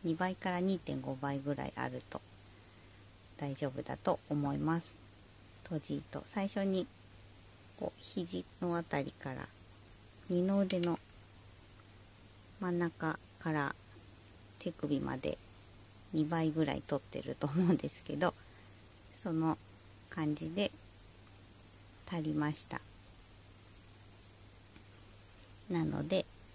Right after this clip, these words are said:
反対側も同じぐらいの閉じる用の糸を残しておいて、閉じていくっていう形になります。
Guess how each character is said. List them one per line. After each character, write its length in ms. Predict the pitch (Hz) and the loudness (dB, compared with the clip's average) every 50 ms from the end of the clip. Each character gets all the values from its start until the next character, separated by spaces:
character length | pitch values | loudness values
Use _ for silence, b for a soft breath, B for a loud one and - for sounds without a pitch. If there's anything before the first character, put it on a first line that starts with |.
| - - | -6 0
反 140 | 185 175 170 | 0 0 2
対 200 | - 180 170 165 | 2 2 2 2
側 200 | 160 165 160 156 | 2 2 2 4
も 240 | 165 196 202 170 - - - | 6 6 6 6 6 2 0
同 80 | - 165 165 160 160 | 2 4 4 4 4
じ 160 | 156 156 156 | 6 4 4
ぐ 140 | 156 165 151 | 6 6 2
ら 80 | 147 139 | 2 2
い 100 | 143 - | 0 4
の 220 | 180 214 214 - - - - - - - - - - - - - - - - - - - - - - - - - - - - - - - - - - | 6 6 4 4 2 -12 -18 -18 -18 -18 -18 -18 -18 -18 -18 -18 -18 -18 -18 -18 -18 -18 -18 -18 -18 -18 -18 -18 -18 -18 -18 -18 -18 -18 -18 -10 -2
閉 120 | - 170 151 | 0 2 2
じ 160 | 151 151 143 | 4 4 4
る 80 | 147 | 4
用 140 | 147 147 147 | 4 4 4
の 180 | 147 143 143 147 | 4 4 4 4
糸 220 | 147 - - 139 | 4 2 0 -2
を 60 | 135 | -2
残 380 | 131 131 135 - - - - 147 | 0 0 -2 -4 -4 -4 -4 -4
し 180 | 143 - - - | -2 -4 -6 -6
て 160 | - - - - | -6 -4 -4 -2
お 100 | - 143 | 0 -2
い 80 | 147 | -4
て、 300 | - - - 233 220 - - - - - - - - - - - - - - - | -4 0 2 4 4 4 2 -8 -18 -18 -18 -18 -18 -18 -18 -18 -18 -18 -10 -2
閉 140 | - 160 147 | 0 0 2
じ 120 | 143 143 | 0 -2
て 140 | - - 143 | -2 -2 -2
い 60 | 131 | -2
く 180 | - - - 170 | 4 6 6 6
っ 20 | |
て 180 | 160 - - - | 6 4 -2 -2
い 40 | |
う 40 | - - | -2 -2
形 480 | - - - - - - - - - 175 | -4 -8 -8 -6 -6 -6 -4 0 4 8
に 160 | 202 220 - - - - - - - - - | 8 8 8 6 -4 -16 -18 -18 -16 -8 -4
な 100 | 147 135 | -4 -2
り 140 | 131 135 135 | -2 0 4
ま 200 | 151 175 185 196 | 6 6 6 6
す。 160 | - - - | 4 0 -10